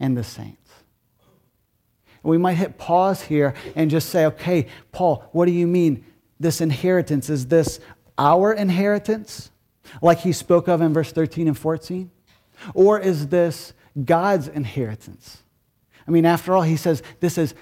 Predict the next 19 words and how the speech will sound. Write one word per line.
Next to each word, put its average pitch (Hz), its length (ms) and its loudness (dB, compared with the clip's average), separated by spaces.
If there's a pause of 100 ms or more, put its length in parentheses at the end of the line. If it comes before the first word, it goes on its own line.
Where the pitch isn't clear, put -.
(320)
the 160 80 -4
glorious, 170 520 -4
his 170 400 -4
glorious 156 460 -6
inheritance 123 600 -10 (240)
in 165 200 0
the 147 100 0
saints. - 680 -14 (1600)
And 143 80 -8
so 185 100 -8
I 175 40 -6
want 196 140 -6
you 196 100 -2
to - 40 -10
think 190 220 -8
about 143 240 -4
this 123 200 -12
this 113 140 -16
morning. 107 320 -12